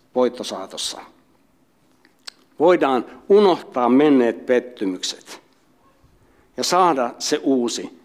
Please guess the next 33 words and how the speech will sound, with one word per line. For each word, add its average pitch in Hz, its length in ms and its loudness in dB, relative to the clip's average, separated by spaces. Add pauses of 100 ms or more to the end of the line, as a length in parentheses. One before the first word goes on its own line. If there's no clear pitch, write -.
(180)
voima. 95 480 -8 (1400)
Vaan 185 340 0
kun 156 320 2
Pyhä 143 420 0
Henki 113 300 -2
tulee, 92 380 -8
ma-, 117 180 -4
ä, 120 40 -4 (420)
apostolien 113 680 -8
teot 98 240 -14
yksi - 200 -12
kahdeksan, - 460 -12 (540)
te 139 100 -2
saatte 180 680 -2
voiman 135 500 2
ja 120 140 -2
te 131 160 -6
tulette - 520 -6
olemaan 151 420 2
todistajia 139 680 -4
kaikkialla. - 760 -4 (1000)
Ja 151 340 2
silloin 247 300 4
se 196 120 -2
todist-, 233 540 0
on, 165 400 0
todistus 233 520 0
on 147 220 2
se 143 120 0
Pyhän 196 400 0
Hengen 147 400 2
antama 123 420 0
todistus, - 760 -4